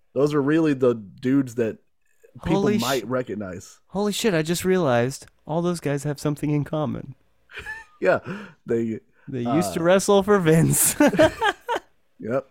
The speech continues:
Speaker 2: God damn it.
Speaker 1: And those are the good,
Speaker 2: <laughs>
Speaker 1: like,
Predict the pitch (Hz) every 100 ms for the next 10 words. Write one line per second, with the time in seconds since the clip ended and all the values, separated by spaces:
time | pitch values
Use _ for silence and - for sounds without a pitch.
0 | _ _ - - 320 240 - - 220 -
1 | 170 147 - _ _ - 143 143 143 -
2 | - 147 120 131 147 139 -